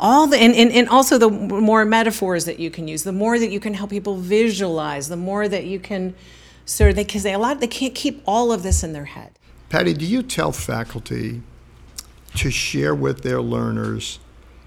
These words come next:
Speaker 2: the fact that their learning process and where they are now was not that smooth ramp up to stardom that they're seeing at this point, and that there were hiccups along the way and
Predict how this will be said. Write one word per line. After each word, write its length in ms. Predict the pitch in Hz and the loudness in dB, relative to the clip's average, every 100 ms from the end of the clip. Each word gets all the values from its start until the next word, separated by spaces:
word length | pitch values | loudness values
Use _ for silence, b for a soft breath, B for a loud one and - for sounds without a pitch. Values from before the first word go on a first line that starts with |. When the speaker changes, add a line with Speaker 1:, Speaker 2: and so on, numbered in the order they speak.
| - - - - - - - - - | -20 -20 -20 -20 -20 -20 -20 -20 -12
Speaker 2:
the 80 | - | -12
fact 360 | - 131 131 135 | -6 -4 -4 -4
that 260 | 123 113 | -4 -4
their 280 | 123 147 156 | -2 2 2
learning 640 | 147 131 131 139 139 139 | 0 -4 -4 -2 -2 -4
process 560 | 127 127 123 - 117 - | -4 -4 -4 -4 -6 -6
and 160 | 120 120 | -6 -4
where 140 | 135 | -2
they 180 | 131 131 | -2 -2
are 180 | 123 120 | -2 -4
now 500 | 117 117 120 123 123 b - | -4 -4 -6 -6 -10 b -10
was 280 | 123 139 113 | 0 2 2
not 360 | 120 123 135 - | 0 -2 -4 -4
that 200 | 135 135 | -4 -4
smooth 680 | - 131 127 135 139 139 131 120 | -6 -4 -4 -2 -2 -4 -8 -8
ramp 400 | 113 123 135 135 | -4 -4 -4 -2
up 240 | 135 135 | -4 -4
to 360 | - 135 123 120 | -6 -2 0 -2
stardom 680 | 117 - 123 123 127 127 139 - - | -4 -4 -2 -2 -2 -4 -6 -10 -8
that 180 | 127 131 | -8 -4
they're 140 | 123 | -4
seeing 380 | - 135 135 131 | -4 -4 -4 -4
at 120 | 123 | -4
this 140 | 131 | -6
point, 380 | - 139 135 139 B B B - | -6 -6 -6 -6 B B B -6
and 120 | 131 | -2
that 160 | 143 - | -2 -2
there 120 | 147 | -2
were 160 | 131 113 | -2 -2
hiccups 480 | 147 147 147 - | -2 -2 -4 -4
along 320 | 127 131 135 143 | -4 -2 -2 -2
the 80 | - | -2
way 460 | 67 131 - 104 | -2 -2 -2 -2
and 340 | 123 110 110 | -4 -4 -6